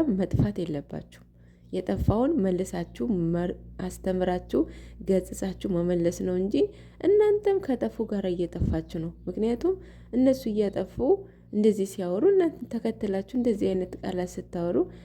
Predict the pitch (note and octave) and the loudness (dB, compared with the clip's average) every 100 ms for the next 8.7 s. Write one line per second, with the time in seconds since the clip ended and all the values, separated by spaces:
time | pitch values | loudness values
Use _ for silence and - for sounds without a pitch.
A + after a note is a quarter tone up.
0 | - - - - F3 E3 E3+ - F3 F3+ | -20 -20 -10 -4 -2 -2 -2 -2 2 2
1 | F3+ F3+ F3+ - - E3+ E3+ D#3+ E3 - | 4 2 0 -4 -6 -2 0 -2 -4 -14
2 | - - - F3 F#3+ - G3+ - F#3+ F3+ | -20 -20 -14 0 2 4 2 4 4 2
3 | F3+ F#3+ F#3 F#3 F#3 - B3+ F4 F#4 F#3+ | -2 -2 0 -2 -4 -4 4 4 4 0
4 | F3+ - F3+ - E3 - E3+ E3 A#3+ G3 | -4 -4 -8 -6 -8 -4 -2 0 0 0
5 | D#3+ - - E3 - - - - - - | 0 -2 -4 -8 -8 -14 -20 -20 -20 -20
6 | - - - B3 D#4+ - E3+ E3 E3 E3 | -20 -20 0 2 2 0 -2 0 -2 -2
7 | F3 G3 - - - E3 D3+ D3+ D#3+ D#3+ | -6 -6 -12 -18 -8 -4 -2 -2 -2 -2
8 | E3 - - F#3+ F#3 E3+ | -4 -6 -2 0 0 -2